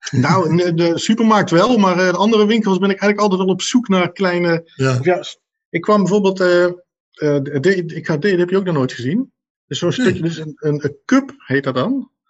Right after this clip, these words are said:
Speaker 2: Ik ga het
Speaker 1: En
Speaker 2: even
Speaker 1: ik
Speaker 2: beschrijven voor de luisteraars.
Speaker 1: Oh,
Speaker 2: Ik zie
Speaker 1: ja, voor
Speaker 2: een,
Speaker 1: de
Speaker 2: eh,
Speaker 1: luisteraars.
Speaker 2: stuk, stuk hout, schuin afgezaagd. Het is een soort cilinder, schuin afgezaagd met een drie erop.
Speaker 1: Ja, nou, dus een, een spelletje.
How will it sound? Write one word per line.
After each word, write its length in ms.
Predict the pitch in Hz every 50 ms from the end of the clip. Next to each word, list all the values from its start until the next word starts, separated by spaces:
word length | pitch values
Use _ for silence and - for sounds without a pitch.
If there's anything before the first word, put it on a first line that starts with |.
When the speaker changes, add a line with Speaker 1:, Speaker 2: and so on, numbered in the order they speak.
| _ _ _
Speaker 2:
Ik 100 | - -
ga 60 | -
het 80 | 180 175
Speaker 1:
En 60 | 190
Speaker 2:
even 100 | 190 190
Speaker 1:
ik 60 | 190
Speaker 2:
beschrijven 460 | 175 - - 156 139 123 117 98 110 101
voor 140 | - 156
de 60 | 156 160
luisteraars. 540 | 156 151 135 120 123 117 107 104 101 - 214
Speaker 1:
Oh, 100 | 240 233
Speaker 2:
Ik 60 | 226
zie 100 | 220 208 180
Speaker 1:
ja, 60 | 165
voor 60 | 160 -
Speaker 2:
een, 0 |
Speaker 1:
de 60 | 160 156
Speaker 2:
eh, 60 | 147
Speaker 1:
luisteraars. 300 | 120 - - - 165 165
Speaker 2:
stuk, 80 | - -
stuk 240 | - - 160 147 127
hout, 460 | 120 123 156 196 240 - - - - _ _ - _ _
schuin 340 | _ - - - 185 190 175
afgezaagd. 560 | 202 202 196 - 190 180 185 185 202 202 196
Het 140 | - 180 -
is 80 | 175 147
een 60 | 147
soort 220 | - - 143 127
cilinder, 500 | - 156 147 151 165 185 190 185 190 190
schuin 240 | 185 - 180 185 180
afgezaagd 400 | 190 185 - 170 165 170 170 -
met 100 | 160 170
een 100 | 170 151
drie 180 | 127 127 139 117
erop. 360 | 110 95 90 85 - - _ _ _ _ _ _ _
Speaker 1:
Ja, 360 | _ 131 139 131 - - - - _ _ _
nou, 160 | - 131 120
dus 200 | 131 156 151 -
een, 180 | 151 160 151 -
een 60 | 147 -
spelletje. 600 | - - 214 214 214 214 214 233 233 233 - -